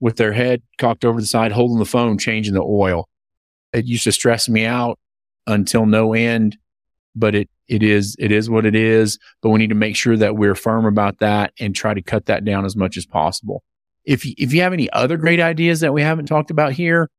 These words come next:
make sure and drop those in the comment section wherever you're hearing or, and or viewing this podcast.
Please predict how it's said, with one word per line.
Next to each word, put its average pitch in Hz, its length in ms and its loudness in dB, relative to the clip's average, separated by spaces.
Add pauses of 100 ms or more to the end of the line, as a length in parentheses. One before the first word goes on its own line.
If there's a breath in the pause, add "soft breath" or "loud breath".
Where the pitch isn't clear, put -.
(300)
make 151 160 0
sure 180 140 2
and 156 80 0
drop 139 240 2
those 139 180 2
in 135 80 2
the 117 80 0
comment 131 400 0
section 127 400 0
wherever 120 260 2
you're 107 220 -2
hearing 120 340 2
or, - 220 -2
and 117 160 0
or 110 140 2
viewing 113 260 2
this 110 120 0
podcast. 113 760 -2